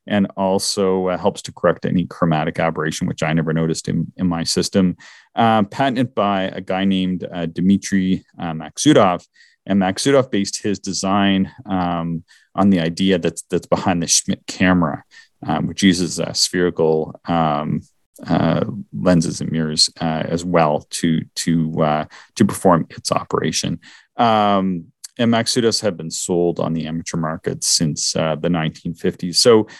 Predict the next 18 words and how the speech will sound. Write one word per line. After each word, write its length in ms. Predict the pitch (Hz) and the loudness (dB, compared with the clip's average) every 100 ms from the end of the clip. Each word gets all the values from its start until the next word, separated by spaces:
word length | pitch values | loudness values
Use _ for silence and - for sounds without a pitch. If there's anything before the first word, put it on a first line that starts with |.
| - _ | -20 _
uh, 340 | 107 98 95 92 | -2 0 2 0
this, 380 | 110 107 - | -2 -2 0
uh, 100 | 107 | 0
Dmitry 420 | 95 104 113 - 104 | 0 0 -2 -2 -4
Maksutov 460 | 87 - 98 90 | -4 -6 -2 -2
design, 460 | 92 87 104 117 95 | -4 -4 0 0 0
he 160 | 104 | -2
says, 460 | 95 131 131 123 - _ _ _ - | 0 2 4 2 -2 _ _ _ -4
uh, 200 | 101 95 | 0 0
that 140 | 98 | 0
he 60 | 87 | -4
thought 340 | - 131 143 | -2 2 4
of 100 | 143 | 2
it 160 | 131 - | 0 -4
when 160 | 110 95 | -6 -6
he 220 | - 101 | -4 -2
was, 360 | 95 90 - | -2 -2 -4
uh, 240 | 87 85 | -4 -4